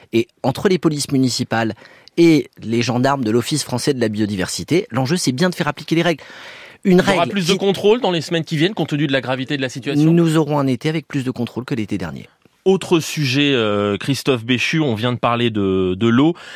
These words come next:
Speaker 2: la pollution de l'air, quarante-sept mille morts prématurés par an dans notre pays.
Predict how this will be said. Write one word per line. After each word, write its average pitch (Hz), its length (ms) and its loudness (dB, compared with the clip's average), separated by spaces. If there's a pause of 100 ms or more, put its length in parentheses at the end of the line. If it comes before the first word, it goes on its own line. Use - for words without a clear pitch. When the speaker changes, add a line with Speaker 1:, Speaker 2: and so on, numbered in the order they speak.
(160)
Speaker 2:
la 123 140 -2
pollution 170 580 -2
de 131 120 0
l'air, 127 560 -2
quarante-sept 143 760 -4
mille 131 300 0
morts 135 520 0
prématurés 127 720 -4
par 117 220 -4
an 131 120 -2
dans 113 100 -4
notre 110 320 -4
pays. 156 380 -2